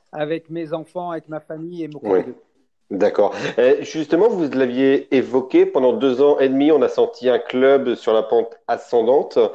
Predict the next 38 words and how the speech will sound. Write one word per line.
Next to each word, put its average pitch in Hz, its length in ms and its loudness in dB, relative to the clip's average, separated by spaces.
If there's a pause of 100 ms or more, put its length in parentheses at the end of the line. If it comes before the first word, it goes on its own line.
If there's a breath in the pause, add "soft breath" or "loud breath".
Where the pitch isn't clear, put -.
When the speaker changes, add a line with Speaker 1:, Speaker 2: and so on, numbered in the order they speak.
(380 loud breath)
Speaker 2:
euh, 104 180 2
notamment 110 380 2
qui 120 140 -4
est - 20 -4
ponctué 110 380 -2
par 107 200 0
une 98 120 -2
très 120 180 -4
belle 120 220 0
saison 113 500 2
l'an 101 240 0
passé. 120 500 0 (360 loud breath)
Euh, 98 160 4
on 101 140 2
se - 160 -8
disait 104 260 -2
même 120 240 2
que - 80 0
la 107 100 2
prochaine 110 460 0
étape, 123 340 0
c'était 117 380 -6
pourquoi - 400 -2
pas 120 100 2
de 107 120 -6
viser 95 340 -4
le 95 260 -6
top 143 220 0
cinq. 190 340 0
C'était - 220 -12
la 95 100 -2
suite - 240 -10
finalement 101 420 0 (320 loud breath)
log-, 98 720 -4
logique. 117 560 -4 (380 loud breath)
Et 165 360 4
l'été 127 340 -2
dernier, 139 420 2